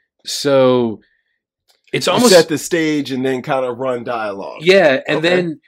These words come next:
Speaker 1: and, and you can imagine in your head then what's going on just by hearing,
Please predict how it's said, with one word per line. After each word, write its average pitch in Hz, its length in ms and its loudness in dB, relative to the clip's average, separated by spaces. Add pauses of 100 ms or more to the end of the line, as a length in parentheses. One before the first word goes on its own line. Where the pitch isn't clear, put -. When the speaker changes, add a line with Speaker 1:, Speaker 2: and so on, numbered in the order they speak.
(400)
Speaker 1:
and, 156 180 0
and 156 440 -4
you 160 120 -6
can 165 140 -4
imagine 160 460 -2
in 143 100 -4
your 131 120 -2
head 165 280 -4
then 131 180 -4
what's 131 220 -2
going 123 320 -4
on 101 340 -8 (540)
just 135 200 -6
by 117 160 -4
hearing, 117 600 -4